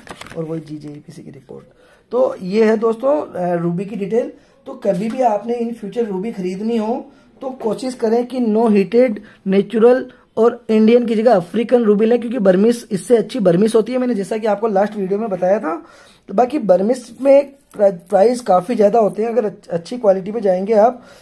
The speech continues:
तो काफ़ी ज़्यादा price होते हैं, तो आप उस पे ना जाके natural रूबी पे, इस वाली quality पे या इस पे भी जाएं तो आपका work hundred percent solve होगा। आपका budget नहीं है तो आप इस वाली रूबी पे भी जा सकते हैं।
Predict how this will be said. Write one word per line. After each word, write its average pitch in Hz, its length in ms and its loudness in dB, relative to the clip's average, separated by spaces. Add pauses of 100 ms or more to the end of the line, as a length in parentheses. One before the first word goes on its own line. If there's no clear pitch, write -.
(140)
तो 220 60 -10
काफ़ी 220 320 2
ज़्यादा 254 200 4
price 226 300 2
होते 170 220 -2
हैं, 135 260 -8 (440)
तो 262 60 2
आप 247 320 4
उस 202 160 -2
पे 247 140 2
ना 240 160 4
जाके 226 300 -2
natural 220 440 2
रूबी 208 280 2
पे, 247 160 -2
इस 220 240 -4
वाली 226 200 2
quality 202 380 0
पे 226 200 2
या 220 180 2
इस 190 200 -4
पे 226 140 -2
भी 233 120 -2
जाएं 226 260 2 (400)
तो 247 60 2
आपका 220 260 6
work 240 260 4
hundred 226 240 0
percent 240 240 -2
solve 220 240 2
होगा। 165 220 4
आपका 180 380 0
budget 208 360 2
नहीं 226 100 -4
है 240 60 -4
तो 247 80 0
आप 240 140 2
इस 220 120 -10
वाली 240 200 0
रूबी 214 220 -2
पे 226 80 -2
भी 208 80 -6
जा 180 120 2
सकते 170 260 -10
हैं। 151 180 -6